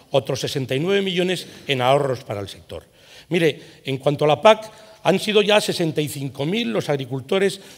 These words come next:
que en este momento, que a fecha de hoy, han recibido el adelanto del setenta por ciento de sus ayudas a la pac. Nuestra previsión es que el noventa por ciento de todos los recursos novecientos veintitrés millones de euros es la pac del año dos mil diecisiete,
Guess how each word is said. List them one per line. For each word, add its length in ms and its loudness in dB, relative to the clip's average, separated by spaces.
que 140 0
en 120 0
este 220 -2
momento, 420 0
que 80 0
a 40 2
fecha 280 0
de 100 2
hoy, 160 0
han 140 2
recibido 540 0
el 80 2
adelanto 400 2
del 120 0
setenta 340 -2
por 100 -4
ciento 320 0
de 100 -4
sus 180 -10
ayudas 260 -4
a 60 -8
la 100 -6
pac. 160 -12
Nuestra 300 0
previsión 640 2
es 180 0
que 500 -2
el 140 0
noventa 420 2
por 120 -4
ciento 340 -2
de 120 -2
todos 220 0
los 100 0
recursos 600 -6
novecientos 600 -4
veintitrés 420 -6
millones 320 -4
de 60 -4
euros 260 -6
es 140 -6
la 140 -2
pac 440 -2
del 100 0
año 160 0
dos 120 -4
mil 120 -8
diecisiete, 520 -6